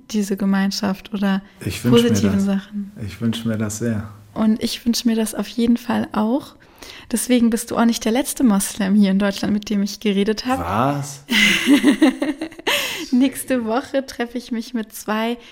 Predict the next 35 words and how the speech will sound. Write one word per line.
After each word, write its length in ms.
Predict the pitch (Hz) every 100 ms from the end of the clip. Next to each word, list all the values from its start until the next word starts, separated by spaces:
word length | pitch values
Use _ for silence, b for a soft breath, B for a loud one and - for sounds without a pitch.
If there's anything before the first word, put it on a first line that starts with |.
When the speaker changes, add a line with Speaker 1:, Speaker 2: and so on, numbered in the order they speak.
| B B
Speaker 1:
kopftuchtragenden 960 | 277 269 277 269 - 226 233 233 220
Psychologinnen, 1080 | 220 - 208 226 214 311 294 220 214 247 294
Speaker 2:
Aha. 340 | - 101 143 -
Speaker 1:
die 180 | 254 254
über 180 | 233 -
ihre 280 | 226 214
Reiseerfahrungen 1120 | 208 220 254 247 202 - 190 196 185 190 190 226
als 320 | - 202 202 -
kopftuchtragende 840 | 233 226 - 214 208 208 208 202
Muslimas 760 | 196 202 - 262 247 240 240 -
in 240 | 220 226
der 160 | 226 214
Welt 300 | 220 269 -
berichten. 680 | 202 190 - - 220 202 196 -
Speaker 2:
Mhm. 340 | 113 104 214 B B B B B -
Speaker 1:
Äh, 180 | 226 220
welche 260 | 269 277
Fragen 440 | 262 - 220 254 240
hättest 500 | 226 240 226 - -
du 280 | 254 285 269 -
an 220 | 202 202
diese 260 | 202 202 180
beiden 420 | 190 202 196 196
Speaker 2:
Boah, 260 | 196 208
Speaker 1:
jungen 240 | 208 196 190
Frauen? 440 | - 190 185 233
Speaker 2:
jetzt 260 | 247 - -
kommst 320 | 113 113 90
du 60 | 104
ja 180 | 98
spontan 600 | 95 - 101 95 110 107 107
um 120 | 101
die 100 | 101
Ecke 220 | 101 101
hier. 220 | 95 92